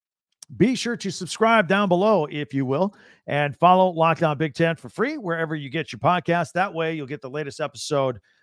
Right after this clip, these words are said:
of this podcast as soon as it becomes available each and every day. All right, so some very important people at Michigan, they're fed up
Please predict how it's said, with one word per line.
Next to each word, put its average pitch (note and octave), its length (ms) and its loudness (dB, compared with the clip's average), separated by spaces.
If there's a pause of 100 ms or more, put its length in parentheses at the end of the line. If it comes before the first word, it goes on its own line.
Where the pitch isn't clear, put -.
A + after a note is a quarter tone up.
(120)
of G3 220 0
this E3 120 -6
podcast D3+ 600 -4
as A#2 80 -10
soon B3 240 -2
as F#3+ 80 -4
it D3+ 60 -12
becomes C3 300 -8
available C#3+ 500 -4
each D3 440 -10
and B2+ 360 -4 (100)
every B2+ 460 -8
day. B2 240 -6 (600)
All A3 180 10
right, F3 220 8
so F#3 440 4 (1200)
some D#3+ 200 -2
very B3 300 4
important G#3+ 540 -2
people F3 760 0
at C#3+ 280 0
Michigan, D3 760 -4 (400)
they're E3 100 4
fed - 480 -4
up C3+ 260 -2